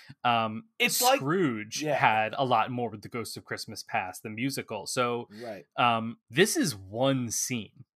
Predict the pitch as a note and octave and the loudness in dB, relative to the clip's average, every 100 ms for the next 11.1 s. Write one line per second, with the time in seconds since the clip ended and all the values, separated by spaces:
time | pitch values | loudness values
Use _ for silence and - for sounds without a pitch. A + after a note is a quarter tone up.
0 | _ _ - D3+ D#3 E3 F3+ - - D#3+ | _ _ -2 2 4 2 0 -2 -2 -2
1 | D3 C3 B2+ G#2+ - A#2 G2+ G#2 A#2+ B2+ | 0 -4 -4 -8 -8 -8 -10 -10 -8 -4
2 | A#2 A2+ G#2+ G#2+ E3+ F#3 G#2 A2 G#2 G#2 | -2 -2 -4 0 2 2 0 -10 -10 -10
3 | G#2+ G2 - - G2 - G3+ A3+ C#4 F3 | -10 -8 -10 -10 -10 4 8 10 8 2
4 | G3 G3+ F3+ E3+ E3 E3+ D#3+ - D#3+ C3+ | 2 2 6 4 6 4 4 0 0 4
5 | D3 C#3+ C3 C3 C3 B2+ - C3+ B2+ D3 | 6 4 2 -4 -4 -4 -2 -2 -2 0
6 | D3 C#3+ D3+ D3 C#3+ C3+ - D#3 - B2+ | 0 4 4 6 4 -2 -2 -4 -4 -8
7 | B2+ A#2+ - G#2+ B2+ D#3+ F3+ D3+ F#3 F#3+ | -8 -10 -12 -8 2 4 4 4 4 4
8 | F3 E3 E3 D#3+ D#3 D3 C#3+ A2 A#2 D#3 | 4 4 2 2 0 0 0 0 0 -2
9 | D3 - E3+ D#3 D3+ D#3+ D3+ D3 C#3+ - | -4 -4 -4 -2 0 0 0 -4 -4 -2
10 | C#3 - _ D3+ D#3 D#3 C3+ B2 B2+ A#2+ | -2 -4 _ -6 -4 -6 -6 -8 -10 -8
11 | A2+ | -10